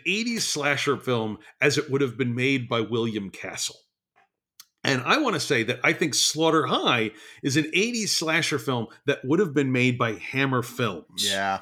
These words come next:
Speaker 1: had they continued to make movie in the eighties and tried to follow trends. Like, this is what a Hammer Films eighties slasher movie would have looked like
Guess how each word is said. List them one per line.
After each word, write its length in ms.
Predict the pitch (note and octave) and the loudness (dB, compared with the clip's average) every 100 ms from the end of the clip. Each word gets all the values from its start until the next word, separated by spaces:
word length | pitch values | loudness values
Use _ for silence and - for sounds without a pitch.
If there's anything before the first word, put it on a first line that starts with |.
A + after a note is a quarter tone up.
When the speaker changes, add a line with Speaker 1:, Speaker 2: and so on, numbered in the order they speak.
| - - | -8 -8
Speaker 1:
had 340 | - D#3+ D3 | 2 4 6
they 180 | D3+ C#3 | 6 6
continued 600 | - D3 B2 D3+ C#3+ B2 | 2 -4 -2 -2 0 0
to 80 | A#2+ | 2
make 260 | A#2+ - | 0 0
movie 240 | A#2+ A#2 A2+ | -2 -2 -2
in 80 | |
the 140 | A2 A2 | -2 0
eighties 320 | A#2+ A2+ G2 | 0 0 -4
and 120 | A2 | -8
tried 280 | - B2+ B2 | -4 -2 0
to 60 | B2 | -2
follow 800 | - C3 A#2+ B2 A#2 G#2+ G2+ - - _ | -4 2 4 6 4 4 0 -4 -14 _
trends. 640 | - - C#3 G2 E2 D#2 - - | -6 2 2 2 -4 -14 -16 -4
Like, 260 | B2 A2 F#2 | -2 -2 0
this 240 | F3+ G3+ | 2 2
is 160 | A3 C3 | -2 0
what 120 | D3 | 0
a 60 | A#2+ | 0
Hammer 480 | - B2+ C3+ C#3 | -4 0 2 2
Films 720 | C3 - A#2+ A2+ G#2 G2+ F#2 - _ - | -2 -2 -2 -2 -4 -6 -8 -10 _ -2
eighties 400 | C#3 B2 B2 A#2+ | 2 2 0 -2
slasher 360 | A#2+ A2 G#2+ A2+ | -2 -2 -2 -4
movie 260 | G#2+ G2+ | -6 -8
would 280 | F#2 G#2 F#2+ | -8 -6 -6
have 180 | G#2+ F2 | -8 -12
looked 260 | F2+ - | -14 -14
like 280 | E2+ - _ | -20 -20 _